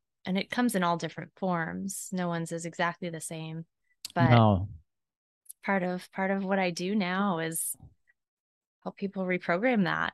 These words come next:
Speaker 1: and experience all that their body has capacity to experience.
Speaker 2: There's definitely a lot of capacity to <laughs> experience there.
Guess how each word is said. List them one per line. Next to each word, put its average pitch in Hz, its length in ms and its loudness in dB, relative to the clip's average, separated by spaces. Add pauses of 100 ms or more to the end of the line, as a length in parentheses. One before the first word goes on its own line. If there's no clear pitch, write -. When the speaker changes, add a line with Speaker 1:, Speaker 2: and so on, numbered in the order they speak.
(120)
Speaker 1:
and 170 300 -2 (500)
experience 185 560 0
all 180 120 2
that 175 80 -6
their 180 120 0
body 165 320 0
has 170 200 -4
capacity 170 580 -4
to 165 100 -6
experience. 156 640 -10 (300)
Speaker 2:
There's 127 260 8
definitely 156 280 10
a - 100 10
lot 143 80 12
of 131 60 10
capacity 90 680 6 (140)
to 151 100 8
<laughs> 131 80 12
experience 175 720 10
there. 110 480 8